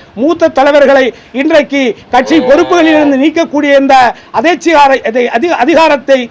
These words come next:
நான் வன்மையாக முக்குளத்தூர் புலிப்படை சார்பாக கண்டிக்கின்றேன். ஆகவே எடப்பாடி தலைமையில இருக்கக்கூடிய அவர் ஒரு, அவர் ஒரு துரோகம் செய்யக்கூடியவர் சார். இந்த உலகத்துல எதை வேணாலும் நம்ம மன்னிச்சிடலாம். ஆனா நம்பிக்கை துரோகத்தை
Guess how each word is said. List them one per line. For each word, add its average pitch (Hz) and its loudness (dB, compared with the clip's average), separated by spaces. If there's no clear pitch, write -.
நான் 247 0
வன்மையாக 294 2
முக்குளத்தூர் 262 0
புலிப்படை 269 -2
சார்பாக 233 0
கண்டிக்கின்றேன். 208 -4
ஆகவே 269 2
எடப்பாடி 294 2
தலைமையில 277 0
இருக்கக்கூடிய 262 -2
அவர் 320 0
ஒரு, 330 0
அவர் 269 0
ஒரு 311 -2
துரோகம் 320 -2
செய்யக்கூடியவர் 220 -4
சார். 180 -2
இந்த 208 -6
உலகத்துல 320 0
எதை 269 2
வேணாலும் 302 0
நம்ம 262 -2
மன்னிச்சிடலாம். 226 -2
ஆனா 202 -4
நம்பிக்கை 320 2
துரோகத்தை 269 0